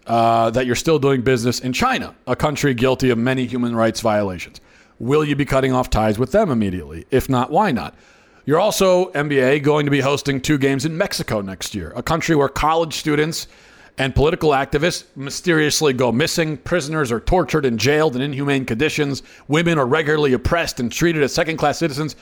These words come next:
So will you be dropping your Mexico City games and publicly admonishing the country for its corruption and bigotry and backwardness? If not, why not?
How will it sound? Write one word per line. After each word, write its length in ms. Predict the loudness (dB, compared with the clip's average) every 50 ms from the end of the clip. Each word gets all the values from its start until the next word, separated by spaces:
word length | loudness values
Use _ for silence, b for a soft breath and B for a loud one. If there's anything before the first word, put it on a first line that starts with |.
| B B B B
So 180 | B 0 0 2
will 240 | 2 2 2 2 4
you 140 | 4 4 4
be 120 | 2 2
dropping 340 | 2 2 2 2 0 0 0
your 80 | 0 0
Mexico 320 | 0 -2 -2 0 0 0
City 240 | 0 2 0 0 2
games 320 | 2 2 0 0 -2 -4 B B B B B B -6
and 240 | -2 -2 0 0 0
publicly 400 | 0 0 0 0 -2 0 0 0
admonishing 460 | 0 2 2 0 0 0 0 0 0
the 60 | 0 0
country 320 | 0 0 0 0 -2 -2
for 160 | 0 2 0
its 80 | 0 0
corruption 420 | 0 0 2 2 2 0 -2 -2
and 100 | -2 0
bigotry 420 | 0 0 2 0 0 0 0 0 0
and 120 | 0 0
backwardness? 800 | -2 -2 -4 -2 -2 -4 -4 -4 -4 -6 -8 -6 -8 -12 -12 -14 B B B B B B B -4
If 180 | -2 -2 -2
not, 460 | -2 0 0 2 0 0 -4 -10 -12 _
why 220 | 0 0 2 2 0
not? 320 | -2 -4 -6 -8 -10 -14